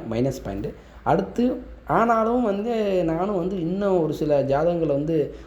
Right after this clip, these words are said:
குரு இருந்தா அந்த வீட்டை வந்து ரொம்ப இது பண்றது கிடையாது.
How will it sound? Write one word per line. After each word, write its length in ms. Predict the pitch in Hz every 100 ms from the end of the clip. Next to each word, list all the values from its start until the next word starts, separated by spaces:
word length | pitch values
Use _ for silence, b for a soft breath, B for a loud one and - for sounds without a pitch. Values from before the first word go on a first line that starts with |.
| B
குரு 300 | - 185 196
இருந்தா 360 | 160 165 180 185
அந்த 220 | 151 139
வீட்டை 260 | 160 185 160
வந்து 160 | 165
ரொம்ப 320 | 143 151 180
இது 160 | 147 160
பண்றது 300 | 165 156 139
கிடையாது. 400 | 123 117 107